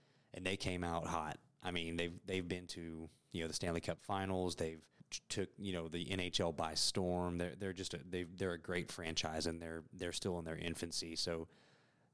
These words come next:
based upon what I saw last night and this season, and especially the series with us,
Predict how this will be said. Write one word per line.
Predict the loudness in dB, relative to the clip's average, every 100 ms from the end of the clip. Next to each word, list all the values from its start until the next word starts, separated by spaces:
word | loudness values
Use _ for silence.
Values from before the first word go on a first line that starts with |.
| 0
based | 2 2
upon | 2 2 4
what | 4
I |
saw | 4 4
last | 4 4 2 2
night | 2 0 -4
and | -8 -6 -8 -10 -14 _
this | -4 0
season, | 0 0 -2 -4 -4
and | -6 -8 -8
especially | -4 -2 -2 -2
the | -4
series | -2 0 -2
with | -2 -2
us, | 0 -2